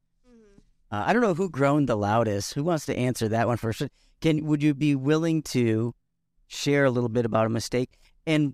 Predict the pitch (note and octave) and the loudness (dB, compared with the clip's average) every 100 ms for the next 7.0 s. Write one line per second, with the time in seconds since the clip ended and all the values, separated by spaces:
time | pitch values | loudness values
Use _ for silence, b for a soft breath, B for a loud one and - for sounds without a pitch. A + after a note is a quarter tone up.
0 | - F3 F3+ F3 E3 F#3+ - G2 - - | 0 0 2 0 0 0 -2 -4 -4 -2
1 | A#2+ - C3+ C3+ B2 C3 C3 A#2 C3 - | -2 0 -2 0 2 2 2 2 0 0
2 | B2+ G2+ A#2 B2 B2+ B2 - - E3+ B2 | -2 0 0 0 0 -4 -4 2 4 4
3 | A2 - B2+ G#2+ A2 G#2+ A#2+ G#2+ A2 G#2+ | 0 -4 -4 0 0 0 0 2 2 2
4 | G#2 G2+ G#2 _ A2 G#2+ G#2 G#2 G2+ - | 2 0 0 _ -2 0 0 0 -2 -2
5 | G#2+ G2 F2 C#2 - _ _ _ _ _ | 0 0 -2 -8 -12 _ _ _ _ _
6 | _ _ _ _ A#3 A#3 G#3+ G#3+ A#3 | _ _ _ _ 2 4 4 2 0